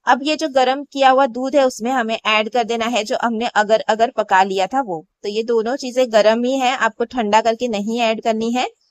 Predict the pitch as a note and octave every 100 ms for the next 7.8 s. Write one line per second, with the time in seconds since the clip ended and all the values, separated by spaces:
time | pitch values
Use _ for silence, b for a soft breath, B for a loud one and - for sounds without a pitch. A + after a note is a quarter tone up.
0 | _ _ A3+ A#3+ A#3+ B3+ B3+ - A#3+ A#3+
1 | A#3+ G3+ A3+ A#3 A#3+ C4 B3+ A3+ A3 A#3
2 | B3+ C#4+ C4 C#4 D4 D#4+ E4 - C#4+ C4+
3 | C4+ B3 B3+ C#4+ C#4 D4 A3 A#3 C4+ C#4
4 | B3 A#3+ C4 C#4 B3+ B3+ B3 A#3+ - D4
5 | C#4+ D4+ F#4 A3 A3 A#3 B3 B3 b b
6 | b - C4 C4 D4 E4+ C4 A#3+ B3+ B3+
7 | B3+ A3+ C4 C#4 C4 A#3 A#3+ A#3